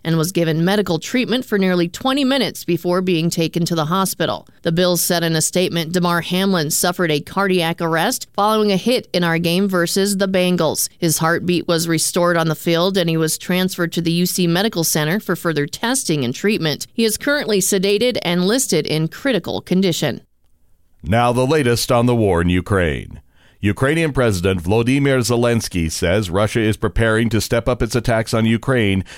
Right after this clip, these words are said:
Speaker 2: using Iranian-made exploding drones. Moscow is looking for ways to keep up the pressure on Kyiv after months of battlefield setbacks, including the deaths of at least sixty-three soldiers in one recent Ukrainian attack.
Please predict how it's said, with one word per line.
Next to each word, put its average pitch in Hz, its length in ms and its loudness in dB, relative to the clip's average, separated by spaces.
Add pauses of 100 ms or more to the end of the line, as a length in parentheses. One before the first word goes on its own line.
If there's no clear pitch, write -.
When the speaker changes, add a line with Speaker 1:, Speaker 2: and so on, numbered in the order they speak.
Speaker 2:
using 104 340 2
Iranian-made 127 840 2
exploding 101 560 2
drones. 87 680 0 (360)
Moscow 95 420 2
is 90 100 0
looking 98 240 2
for 92 100 0
ways 98 280 2
to 95 60 -2
keep 107 220 0
up 104 80 0
the 90 100 -2
pressure 101 360 2
on 127 240 2
Kyiv 98 400 0 (260)
after 107 260 2
months 101 300 2
of 117 160 0
battlefield 120 540 0
setbacks, 107 580 0 (180)
including 110 500 0
the 147 100 0
deaths 117 320 0
of 110 100 2
at 113 80 0
least 117 260 0
sixty-three 139 560 0
soldiers 113 460 0
in 110 120 2
one 113 180 2
recent 120 400 0
Ukrainian 117 540 2
attack. 117 500 0